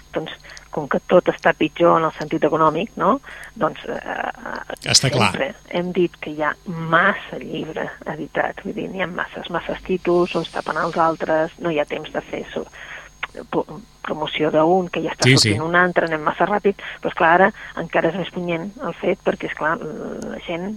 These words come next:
Speaker 1: doncs, té un, una despesa, mm,
Speaker 2: Està clar.
Speaker 1: inferior, i llavors, clar, eh, com que hem de decidir en què ens gastem els diners, doncs, clar,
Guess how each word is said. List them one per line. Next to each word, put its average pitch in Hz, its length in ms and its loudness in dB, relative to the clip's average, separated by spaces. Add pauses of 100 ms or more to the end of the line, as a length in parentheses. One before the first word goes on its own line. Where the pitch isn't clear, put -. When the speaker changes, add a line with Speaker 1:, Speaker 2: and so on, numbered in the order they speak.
Speaker 1:
doncs, - 220 -6 (100)
té - 380 -8 (880)
un, - 160 -8 (400)
una 160 160 -2
despesa, 156 400 -4 (720)
mm, 156 240 -10 (400)
Speaker 2:
Està - 180 2
clar. 98 220 2
Speaker 1:
inferior, 202 340 6 (180)
i - 80 -2
llavors, 170 320 2
clar, 180 220 4 (320)
eh, - 80 -4
com 175 180 -2
que 165 120 -2
hem 180 80 -2
de 170 100 4
decidir 180 440 0
en 170 140 -4
què 160 120 -6
ens - 80 -12
gastem 160 280 -6
els 165 120 -4
diners, 180 320 -2
doncs, 160 160 -4 (320)
clar, 151 160 2